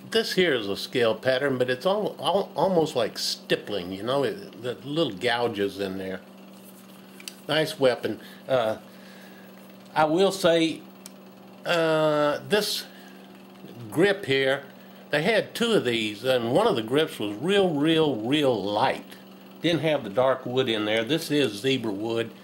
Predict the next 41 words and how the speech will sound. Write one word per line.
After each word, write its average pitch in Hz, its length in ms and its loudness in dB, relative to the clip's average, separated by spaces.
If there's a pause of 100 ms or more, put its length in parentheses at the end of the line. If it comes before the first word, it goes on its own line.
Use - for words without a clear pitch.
(300)
It 127 120 -8
didn't 165 220 2
have 160 260 0
it 120 100 -4
in 123 160 2
there. 131 160 4
I 147 40 2
like 151 260 -2
the 113 80 -4
darker 131 400 2
one 113 260 0
better. 123 340 2 (1120)
But, 123 140 4
uh, 117 300 2 (280)
if 127 180 -6
you're 143 160 2
ever 147 160 2
in 139 140 2
a 101 60 -2
shop 139 340 0
and 107 140 -6
you're 104 120 -4
looking 135 340 -2
at 101 200 -4
pistols, 107 520 -6 (1040)
um, 101 400 -2 (960)
ask, 143 280 -2 (540)
ask 147 280 -2
'em 151 80 2
if 143 120 -2
they 131 140 0
have 143 180 0
some 120 200 -4
other 139 180 2
ones 101 280 -2 (520)
so - 120 -2
you 120 200 0
can 117 180 -6
compare 113 500 -2
the 107 60 -2
grips. 117 520 -2